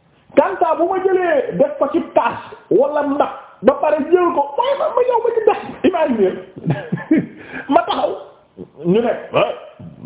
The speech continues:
da ngaa bëgg a tuur ndox, da, eh, Yonent bi sa sam nee na,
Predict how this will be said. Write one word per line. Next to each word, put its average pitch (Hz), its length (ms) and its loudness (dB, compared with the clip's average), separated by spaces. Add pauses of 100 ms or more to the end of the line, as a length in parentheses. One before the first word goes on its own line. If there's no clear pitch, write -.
(120)
da 156 80 2
ngaa 226 160 2
bëgg 262 160 0
a 262 40 2
tuur 302 160 2
ndox, 226 160 -4 (200)
da, 135 100 0 (220)
eh, 202 120 2 (140)
Yonent 170 240 0
bi 233 220 2
sa 247 180 0
sam 254 200 0
nee 254 120 2
na, 254 100 2